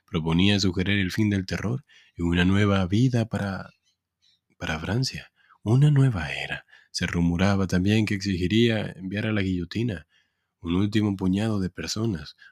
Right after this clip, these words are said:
un último grupo que amenazaba la seguridad de la revolución. Al subir al estrado para dirigirse a la convención que gobernaba el país, Robespierre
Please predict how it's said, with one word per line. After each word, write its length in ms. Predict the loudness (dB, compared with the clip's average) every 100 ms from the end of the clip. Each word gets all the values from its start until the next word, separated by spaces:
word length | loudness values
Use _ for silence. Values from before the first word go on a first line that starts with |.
| -6
un 220 | 0 4
último 420 | 2 2 0 0
grupo 340 | 0 -2 -2 -6
que 140 | -6
amenazaba 580 | -8 -6 -6 -6 -4 -4
la 140 | -4
seguridad 680 | -6 -6 -6 -6 -6 -10 -12 _ _ _ _
de 120 | -10
la 180 | -6 -4
revolución. 720 | -4 -8 -8 -10 -12 -16 -20 _ _ _ _ _ _ _ _ _ _ _ _ _ _ _ _ -20 -20 -20 -20 -4
Al 160 | 0 2
subir 360 | 4 8 8
al 100 | 8
estrado 580 | 4 2 0 -2 -4 -10 _ _ _
para 200 | -4 -2
dirigirse 640 | 0 0 2 2 2 2
a 20 | 2
la 120 | 2
convención 540 | 0 2 2 2 2
que 100 | 2
gobernaba 560 | 2 2 2 2 2 0
el 120 | -2
país, 500 | -8 -4 -4 -4 -10 _ _ _
Robespierre 1040 | -4 -2 0 -2 -4 -6 -8 -6 -4 -6